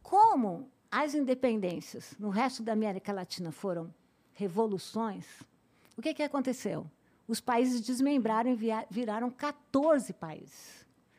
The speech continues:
O que que as elites brasileiras não queriam? Que o Brasil fosse desmembrado. O que mais que as elites brasileiras não queriam? Vocês podem imaginar.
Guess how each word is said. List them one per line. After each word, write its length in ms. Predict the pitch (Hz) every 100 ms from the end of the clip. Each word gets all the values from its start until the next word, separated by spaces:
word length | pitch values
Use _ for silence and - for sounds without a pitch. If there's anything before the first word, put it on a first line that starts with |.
| _ _ -
O 40 | -
que 180 | - -
que 60 |
as 140 | 453 330
elites 360 | 277 262 240
brasileiras 680 | 220 220 214 220 226 226 185
não 400 | 208 208 233 262
queriam? 560 | 262 214 190 170 151 - 143 - _ _ _ _ _ _ _ -
Que 160 | 240
o 40 | 240
Brasil 500 | 247 240 190 220 233
fosse 340 | - 233 226
desmembrado. 680 | 226 233 254 269 240 - - - - _ _ _ _ _ _ _
O 40 | -
que 140 | 339
mais 260 | 349 466 -
que 100 | 359
as 100 | 269
elites 340 | 254 254 226
brasileiras 640 | 226 214 220 214 226 208
não 340 | 190 214 247 294
queriam? 540 | - 240 185 156 135 139 - _ _ _ _
Vocês 160 | - 196
podem 260 | - 220 254
imaginar. 520 | 247 247 254 -